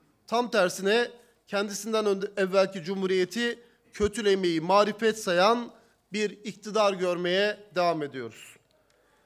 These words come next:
Sevgili arkadaşlar, evet Cumhuriyet'in yüzüncü yılı, ben bir kere daha Mustafa Kemal Atatürk'ü,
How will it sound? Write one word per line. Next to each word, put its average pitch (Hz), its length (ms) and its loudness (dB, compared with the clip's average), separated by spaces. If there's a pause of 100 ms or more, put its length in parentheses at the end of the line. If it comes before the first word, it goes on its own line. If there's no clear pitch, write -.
(200)
Sevgili 262 340 -6
arkadaşlar, 220 680 -2 (640)
evet 233 240 2
Cumhuriyet'in 240 480 -4
yüzüncü 214 480 -4
yılı, 202 560 0 (960)
ben 226 200 4
bir 240 120 -4
kere 220 260 2
daha 190 360 2
Mustafa 196 420 -8
Kemal 202 260 -4
Atatürk'ü, 190 840 -4